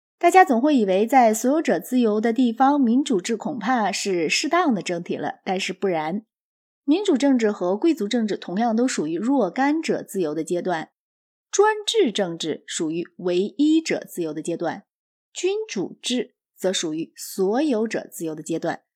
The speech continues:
这和黑格尔所使用的自由一词的极其古怪的意义是分不开的。在他看来，没有法律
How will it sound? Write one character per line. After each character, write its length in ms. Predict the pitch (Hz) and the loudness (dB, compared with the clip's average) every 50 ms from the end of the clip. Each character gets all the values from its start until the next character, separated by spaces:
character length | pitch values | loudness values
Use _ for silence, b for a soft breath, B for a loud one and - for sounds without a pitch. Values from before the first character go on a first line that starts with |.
| _ _ _ _ _ - | _ _ _ _ _ -2
这 140 | - 403 370 | 2 2 2
和 160 | - 240 262 | 4 2 0
黑 180 | - 349 349 | 2 0 0
格 100 | 330 330 | 2 2
尔 100 | 277 202 | 0 0
所 160 | - - 214 254 | 0 -2 -2 -2
使 180 | - - - | -2 -2 -2
用 220 | - 202 214 202 180 | -2 -2 -2 -2 -4
的 200 | 156 - - - | -4 -6 -6 -10
自 260 | - - 302 320 285 226 | -10 -6 -4 -2 0 0
由 180 | 190 175 190 | 0 2 2
一 120 | 233 254 254 | 2 0 0
词 320 | 247 - - - 180 190 | -2 -4 -6 -4 -2 -2
的 100 | 208 226 | 0 -2
极 160 | 208 233 247 | 0 0 -2
其 180 | 269 - - 339 | -2 -2 -2 -4
古 240 | 349 - - 359 - | -4 -4 -6 -6 -4
怪 240 | - - 254 262 | -2 -2 0 0
的 80 | 233 190 | 0 0
意 240 | 202 247 311 349 302 | 0 0 2 2 2
义 80 | 214 | 2
是 140 | 180 - 170 | 0 -2 -4
分 180 | 175 - 180 175 | -6 -6 -8 -8
不 80 | 165 | -8
开 300 | 165 - - 220 208 220 | -10 -10 -8 -4 -2 -2
的。 220 | 233 208 - - _ _ | -2 -4 -6 -10 _ _
在 100 | - 202 | -8 -6
他 140 | 180 - 226 | -4 -4 -4
看 180 | 247 - 320 302 | -4 -4 -2 -2
来， 300 | 254 185 175 180 214 _ _ _ _ _ _ _ _ | -2 -2 -2 -4 -6 _ _ _ _ _ _ _ _
没 280 | - 240 240 277 339 349 | 2 4 4 4 4 4
有 160 | 294 311 359 | 2 2 0
法 340 | - - - 262 185 - - | 0 -4 -8 -8 -6 -6 -4
律 340 | - 262 294 302 - - | -2 0 0 0 -2 -8